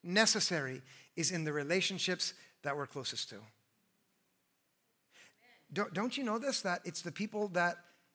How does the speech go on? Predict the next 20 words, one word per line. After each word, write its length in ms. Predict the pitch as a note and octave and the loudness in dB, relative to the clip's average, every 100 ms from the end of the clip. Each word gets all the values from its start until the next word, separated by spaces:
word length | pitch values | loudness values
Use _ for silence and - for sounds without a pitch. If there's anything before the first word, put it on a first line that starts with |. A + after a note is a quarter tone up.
| _ - | _ -8
that 140 | D3 | -4
are 100 | C#3 | -4
right 260 | D3 A3+ A#3 | 0 0 2
there 320 | A3 G#3 A3 - | 2 2 0 -6
beside 400 | F3 - F#3+ F#3+ | -2 0 2 2
you 180 | D#3+ C#3+ | 0 -4
in 100 | C#3 | -6
home, 340 | B2 F3+ F3 - | -8 -6 -6 -6
in 140 | E3+ E3 | -4 -4
your 100 | C#3+ | -4
home 340 | E3 F3 B2+ | -4 -4 -2
or 160 | B2+ C#3+ | -4 -4
at 180 | C#3+ D3 | -6 -4
work 400 | D3+ D#3 C3+ - - | -2 -2 -4 -14 -8
or 160 | C#3+ | -6
in 100 | C#3+ | -2
school 480 | C3+ - F3 C#3 A#2 - _ _ _ | -2 -2 -4 -4 -8 -16 _ _ _
or 160 | D#3 D3+ | -4 -4
in 80 | D3 | -2
church, 400 | F3+ D3+ - | -2 -4 -6